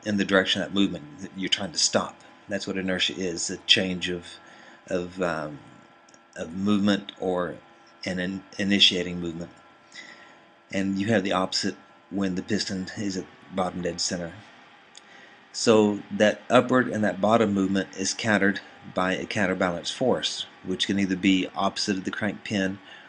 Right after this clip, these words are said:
or holes close to the crank pin. But what happens is when the piston is in the, the mid-range of its movement, you still have this centrifugal force of the counterbalance weight.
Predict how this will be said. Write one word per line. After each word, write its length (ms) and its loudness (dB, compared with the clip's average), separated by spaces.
or 520 2
holes 680 2
close 260 0
to 120 -4
the 100 -12
crank 320 -6
pin. 260 -8
But 180 4
what 180 4
happens 440 2
is 160 -4
when 140 2
the 80 0
piston 340 0
is 140 -2
in 160 2
the, 160 -2
the 140 -2
mid-range 520 4
of 140 -2
its 140 -8
movement, 560 2
you 160 -2
still 240 4
have 240 2
this 160 2
centrifugal 500 0
force 540 0
of 140 -2
the 80 -6
counterbalance 760 0
weight. 520 -2